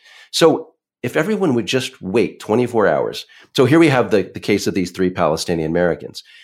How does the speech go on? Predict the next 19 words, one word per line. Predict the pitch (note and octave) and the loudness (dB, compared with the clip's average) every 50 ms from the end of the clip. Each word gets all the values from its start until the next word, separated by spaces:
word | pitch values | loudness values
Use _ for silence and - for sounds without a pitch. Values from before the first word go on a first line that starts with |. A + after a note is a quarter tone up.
| _ _ - | _ _ 0
What | - C#3+ B2+ | 2 2 4
we | C#3 C#3 C3 | 4 4 6
know | C3 C#3 D3+ D#3+ | 6 6 6 6
about | D#3+ C3 B2+ A#2+ | 4 4 2 0
this | B2+ A#2+ - | -2 -6 -8
case | - - F#2 D2+ D2 - F2+ | -6 -8 -8 -8 -6 -6 -8
at | E2 - | -8 -6
the | F2+ | -6
moment | F#2+ G2+ G2 F2 C#2+ A#1+ A#1 _ _ | -4 -2 -2 -2 -4 -6 -12 _ _
is | - D#2+ D2+ D2 D2 - - _ _ _ _ _ _ _ - | -12 -10 -10 -10 -12 -14 -20 _ _ _ _ _ _ _ -8
these | A2+ A#2+ C#3 C3+ - | -6 -4 -4 -4 -4
guys | - C3 A2+ F#2 D#2+ D2+ D2+ D#2 - - | -2 0 0 2 2 0 -2 -4 -8 -6
were | - F#2+ | -4 -4
apparently | F2+ - - A2 A2 F2 F#2 G2+ E2 D2 | -4 -2 0 0 0 0 0 -2 -4 -6
walking | C#2+ D#2 D#2+ E2+ G2 G#2+ A#2+ B2+ - D#3 C3+ B2+ | -8 -6 0 2 4 4 4 2 0 -2 -2 0
by | A2 A2+ G#2+ F2+ C#2+ C#2+ D2 | 0 0 0 0 -2 -4 -8
the | F2 E2 E2+ | -8 -8 -8
apartment | - - - A2+ A#2 A#2 - G2 D#2+ - | -8 -4 -2 -2 -2 -2 -4 -10 -10 -10
building | D#2+ C#2+ C#2 C2+ C2 C2 B1+ | -10 -10 -10 -10 -12 -14 -14